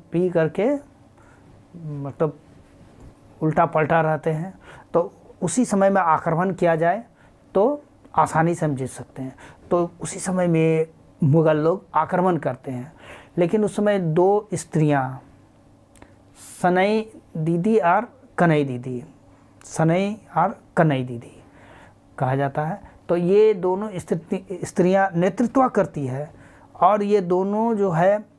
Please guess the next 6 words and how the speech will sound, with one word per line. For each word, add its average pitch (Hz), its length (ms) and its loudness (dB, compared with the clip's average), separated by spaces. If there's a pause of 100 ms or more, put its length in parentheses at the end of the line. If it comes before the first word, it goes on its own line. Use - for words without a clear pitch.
(560)
स्त्रियों, 196 560 -2
जो 185 380 0 (140)
महिलाएं 165 520 2
हैं, 190 360 -4 (360)
सभी 190 220 2
को 196 220 2